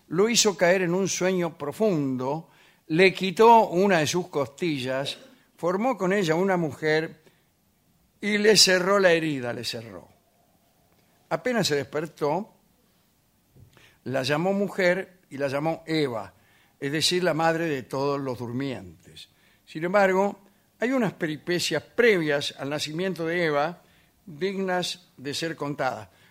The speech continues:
pero no son oficiales. No es lo que le van a decir a usted si va a preguntar a la iglesia. Bueno,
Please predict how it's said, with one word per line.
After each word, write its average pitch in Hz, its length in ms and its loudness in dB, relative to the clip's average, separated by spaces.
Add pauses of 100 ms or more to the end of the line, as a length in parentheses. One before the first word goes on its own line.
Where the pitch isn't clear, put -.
(120)
pero 240 440 2
no 214 200 0
son 233 380 2
oficiales. 113 840 -8 (1040)
No 147 140 -6
es 196 120 0
lo 160 120 -2
que 139 100 -10
le 143 80 -8
van 147 160 -8
a 147 120 -8
decir 143 260 -6
a 147 80 -4
usted 143 360 -2 (200)
si - 160 -10
va 151 120 2
a 127 80 -4
preguntar 143 480 -4
a 143 60 -2
la 131 80 -6
iglesia. 117 640 -10 (1080)
Bueno, 113 220 -12